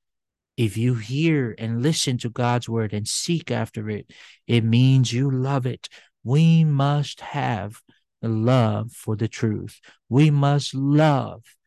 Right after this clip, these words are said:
the house rules that God has given for his family. I think about what Paul said about those, uh, he was writing to in Thessalonica. There were, there were going to be people who will reject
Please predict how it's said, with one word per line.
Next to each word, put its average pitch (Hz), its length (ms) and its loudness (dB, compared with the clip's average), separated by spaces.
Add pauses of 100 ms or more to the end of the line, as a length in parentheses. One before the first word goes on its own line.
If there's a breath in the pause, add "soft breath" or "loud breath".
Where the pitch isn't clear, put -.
(160)
the 113 100 -8
house 127 460 -10
rules 110 640 0 (480)
that 104 140 0
God 117 260 4
has 107 220 2
given 113 500 2 (400)
for 131 380 -2
his 117 280 -6
family. 113 420 -4
I 127 80 -2
think 147 240 -6
about 120 280 -2
what 113 220 -8
Paul 127 340 -2
said 123 500 -2 (500 soft breath)
about 117 380 0
those, 139 760 2 (340 soft breath)
uh, 113 240 -2
he 123 240 0
was 117 260 0
writing 131 360 2
to 131 180 2
in 120 100 2
Thessalonica. 123 800 -2
There 120 180 -4
were, 120 260 -4 (300 soft breath)
there 123 120 -6
were 117 120 -4
going 139 280 -2
to 160 100 0
be 147 180 0
people 147 760 0 (260 loud breath)
who 135 200 -2
will 123 280 0
reject 135 580 -6